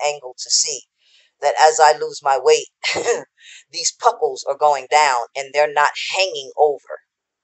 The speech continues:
This is a perfect angle. They're going down, they're not hanging over, and I'm losing weight. Every single person that has gained weight,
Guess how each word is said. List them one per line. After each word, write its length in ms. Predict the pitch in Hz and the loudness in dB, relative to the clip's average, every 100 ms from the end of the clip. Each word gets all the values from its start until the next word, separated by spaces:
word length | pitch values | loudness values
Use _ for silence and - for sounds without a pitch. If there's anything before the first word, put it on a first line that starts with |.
| _ - | _ -12
This 160 | 160 | -10
is 100 | 135 | -8
a 60 | 135 | -12
perfect 440 | - 156 147 123 - | -6 -4 -4 -10 -10
angle. 340 | 139 120 95 _ | -12 -12 -16 _
They're 140 | - 131 | -8 -2
going 280 | 143 139 123 | 0 0 2
down, 360 | 156 170 175 175 - _ _ | 6 6 4 0 -8 _ _
they're 160 | 151 147 | -2 2
not 160 | 143 - 170 | 0 0 -6
hanging 280 | 143 127 127 | -8 -8 -4
over, 360 | 123 - - - - | -2 -4 -12 -18 -12
and 120 | 127 | -8
I'm 120 | 123 | -6
losing 340 | 131 135 131 113 | -6 -10 -12 -4
weight. 220 | 127 104 _ - - - _ - | -4 -4 _ -20 -20 -20 _ 2
Every 300 | 240 247 269 | 4 2 -2
single 460 | - - 247 214 - | -2 0 -2 -4 0
person 420 | 214 190 185 170 | 2 2 -2 0
that 160 | 156 147 | 4 4
has 200 | 139 - | 2 -4
gained 280 | 160 151 147 | -4 -4 -4
weight, 300 | 143 147 175 | -4 -4 -4